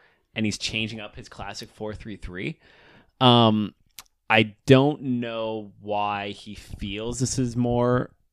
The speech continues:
effective and why he's changing what's kinda worked. Um, maybe he feels like he can put Haaland more of a focus and have more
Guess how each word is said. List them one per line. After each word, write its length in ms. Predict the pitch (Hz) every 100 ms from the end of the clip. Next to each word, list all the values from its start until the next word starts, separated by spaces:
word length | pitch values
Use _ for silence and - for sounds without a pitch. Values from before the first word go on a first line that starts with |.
| _ _
effective 480 | 117 - 113 110 143
and 140 | 113 98
why 200 | 95 98
he's 220 | 107 -
changing 420 | - 95 95 110
what's 160 | 98 -
kinda 180 | 110 85
worked. 560 | 85 98 - - - _ 92
Um, 640 | 95 92 92 92 92 98 - _ _ _ _ _ _ _ - 110
maybe 340 | 107 107 104
he 140 | 101
feels 400 | 101 - 104 98
like 160 | 107 101
he 100 | 98
can 100 | 98
put 200 | - 104
Haaland 360 | - 95 98 95
more 200 | 92 98
of 60 |
a 20 | 90
focus 500 | - 92 - 107 101
and 80 |
have 300 | 92 95 85
more 800 | 92 95 92 90 92 87 82 80